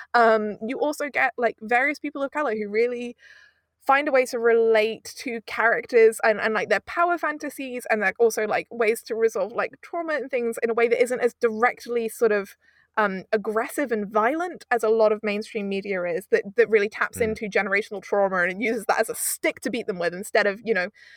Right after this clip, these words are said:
Speaker 1: um, I think I've seen it this month, a lot of, um, people of color in America, and especially Black people, talking about how what they want is stories that are happy.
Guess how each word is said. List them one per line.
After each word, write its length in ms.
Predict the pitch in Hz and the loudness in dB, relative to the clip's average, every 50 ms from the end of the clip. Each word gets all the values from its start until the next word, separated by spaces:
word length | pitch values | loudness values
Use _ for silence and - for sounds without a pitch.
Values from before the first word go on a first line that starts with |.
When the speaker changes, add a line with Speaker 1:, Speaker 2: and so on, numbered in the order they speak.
| - - - _ - | -20 -20 -14 _ 0
Speaker 1:
um, 320 | 226 220 220 202 196 190 - - | 2 4 4 4 2 0 -4 -4
I 40 | 233 | -4
think 160 | 240 240 240 | -4 -4 -6
I've 60 | 226 | -6
seen 160 | - - 233 226 | -2 -2 0 0
it 100 | 208 - | 0 0
this 200 | 214 226 226 - | 2 2 2 2
month, 240 | - 214 196 185 - | 0 -4 -4 -4 -4
a 60 | 220 | -4
lot 200 | 208 214 214 - - | 0 0 2 2 2
of, 240 | 214 202 202 214 - - _ - | 0 0 0 -4 -10 -14 _ 0
um, 460 | 202 190 190 175 185 180 180 170 - _ - | 2 2 2 0 0 -4 -14 -16 -18 _ -12
people 200 | - 226 220 226 | -8 0 0 0
of 80 | 220 | 2
color 180 | 226 214 214 208 | 2 2 2 2
in 80 | 196 | 2
America, 280 | 196 202 196 202 - 208 | 2 0 0 0 0 -4
and 80 | 190 196 | -6 -6
especially 320 | - - 208 - - 202 | -4 -6 -6 -4 -4 -2
Black 220 | - 214 202 - | 0 0 0 0
people, 260 | - - 202 - 196 196 | -4 -10 -10 -8 -8 -6
talking 340 | - - 208 - 214 196 | -4 -4 -4 -4 -4 -4
about 200 | 190 196 190 196 | 0 0 0 0
how 120 | - 208 196 | 0 0 0
what 160 | 196 196 - | 0 0 0
they 120 | - 208 | 0 -2
want 260 | 202 214 247 233 202 - | 0 0 0 0 0 0
is 100 | 220 - | -4 -4
stories 420 | - - 233 208 208 208 214 220 | -2 -2 0 2 2 2 2 2
that 100 | - 202 | 0 -2
are 100 | 180 170 - | -2 -2 -2
happy. 320 | - 214 214 - 320 339 | -2 -4 -2 -2 -2 -2